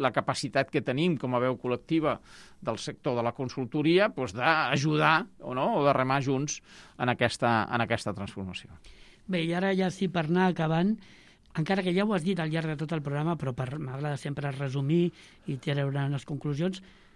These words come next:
Speaker 2: una empresa que ens està sentint, val la pena realment cont-, contactar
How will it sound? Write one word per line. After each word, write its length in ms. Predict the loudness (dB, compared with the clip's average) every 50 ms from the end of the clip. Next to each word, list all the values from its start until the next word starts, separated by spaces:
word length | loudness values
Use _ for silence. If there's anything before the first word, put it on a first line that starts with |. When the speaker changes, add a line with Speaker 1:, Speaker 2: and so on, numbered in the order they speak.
| -20 -20 -20 -20 -20 -20 -20 -20 -20 -20 _ -20 -14 -6 0
Speaker 2:
una 160 | 2 2 4 2
empresa 240 | 2 0 -2 -2
que 80 | -2 -4
ens 100 | -4 -4
està 160 | -4 -4 -6 -4
sentint, 400 | -4 -4 -4 -4 -4 -4 -6 -6 -8 -10 -16 -20 -20 _ _ _ _ _ _ _ _ -2 0
val 160 | 2 2 2
la 80 | 2 0
pena 240 | 0 2 2 2 2
realment 440 | 2 0 0 0 2 2 2 2 0 -2 -6 _ _ _ _ _ _ _ _ _ _ _ -20 -20 -20 -20 -20 -20 -16 -4
cont-, 520 | 0 0 0 0 0 -4 -6 -8 -8 -6
contactar 520 | -4 -4 -4 -2 -4 -6 -4 -2 -2 0